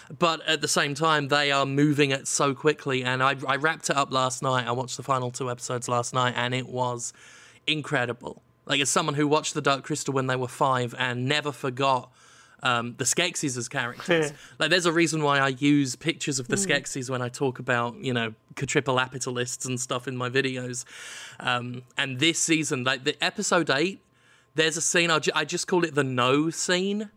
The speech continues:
Speaker 3: <laughs>
Speaker 1: where one particular Skeksis is saying no a lot to certain things being said to him.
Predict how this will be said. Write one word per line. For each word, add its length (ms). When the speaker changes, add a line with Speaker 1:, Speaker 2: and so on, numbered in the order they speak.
Speaker 3:
<laughs> 220
Speaker 1:
where 400
one 260
particular 420
Skeksis 500
is 140
saying 460
no 340
a 80
lot 400
to 320
certain 420
things 240
being 200
said 280
to 80
him. 200